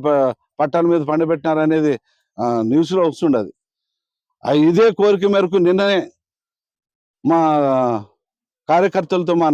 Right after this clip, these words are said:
నాయకులతో, మా కుటుంబ సభ్యులు, తెలుగుదేశం కుటుంబ సభ్యులతో కూర్చున్నప్పుడు, ఈ నా పరిపాలన బాగలేదు, ఒక ప్రతి ఒక్కరు అన్నదమ్ములతో, ఎమ్మెల్యేలుగా ప్రవర్తిస్తారని చెప్పేసి ఏ మీడియా సోదరులు అంటున్నారు, మీ అభిప్రాయం అని అడిగితే ప్రతి ఒక్కరు అన్నాళ్ళు,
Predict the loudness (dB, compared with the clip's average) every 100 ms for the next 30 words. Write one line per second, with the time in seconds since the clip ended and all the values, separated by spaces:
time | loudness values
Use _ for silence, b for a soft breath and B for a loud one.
0 | 2 0 -2 -2 -2 -2 -4 -2 0 0
1 | -2 -2 -2 0 0 0 -4 -6 -2 -2
2 | 0 -4 -4 -4 -6 -6 -2 -2 0 -2
3 | -2 -6 _ _ _ _ _ _ -2 -2
4 | 0 0 0 0 0 0 2 2 2 2
5 | 2 0 -6 _ _ _ _ _ -2 2
6 | 2 2 0 -2 -4 -2 0 0 2 2
7 | 0 0 -2 -2 0 0 0 _ _ _
8 | -4 0 2 2 2 2 0 0 0 0
9 | -2 -2 -2 0 0 -2 -2 -4 0 0
10 | 0 -4 _ -4 0 2 2 2 2 0
11 | 2 0 0 0 0 2 2 2 2 0
12 | -2 -2 0 0 0 -2 -2 -2 -4 _
13 | _ _ _ _ _ -6 0 -2 0 0
14 | 2 2 0